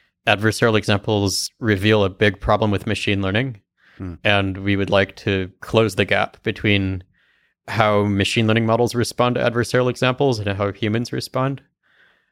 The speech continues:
Speaker 1: Uh, after studying the problem more, I still think that adversarial examples are important.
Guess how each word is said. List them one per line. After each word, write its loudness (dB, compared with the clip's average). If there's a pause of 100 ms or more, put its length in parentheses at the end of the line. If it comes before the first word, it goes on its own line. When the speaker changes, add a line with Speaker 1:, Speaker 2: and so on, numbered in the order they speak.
(140)
Speaker 1:
Uh, -4 (240)
after 2
studying 2
the 2
problem 2
more, 0
I 2
still 0
think 0
that 2
adversarial 0
examples -4
are -2
important. -6